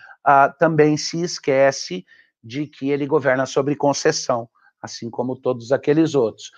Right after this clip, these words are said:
Quando isso acontece, você tem uma situação na qual,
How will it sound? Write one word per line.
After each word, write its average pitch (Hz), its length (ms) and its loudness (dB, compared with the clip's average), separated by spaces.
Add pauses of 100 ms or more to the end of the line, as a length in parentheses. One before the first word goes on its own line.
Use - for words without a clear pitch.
(240)
Quando 220 320 4
isso 156 220 2
acontece, 127 840 2 (540)
você 156 400 0
tem 170 380 -4
uma 180 180 -2
situação 165 840 2
na 175 160 0
qual, 151 640 6